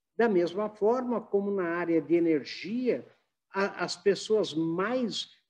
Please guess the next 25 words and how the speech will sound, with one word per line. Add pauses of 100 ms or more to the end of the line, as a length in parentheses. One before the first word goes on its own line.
(120)
é,
de
maior
sucesso (360)
na
área
de
representação
comercial
são
engenheiros
eletricistas (420)
e
assim
por
diante, (160)
técnicos
de
nível
médio, (420)
tecnólogos,
estão
encontrando
muito
sucesso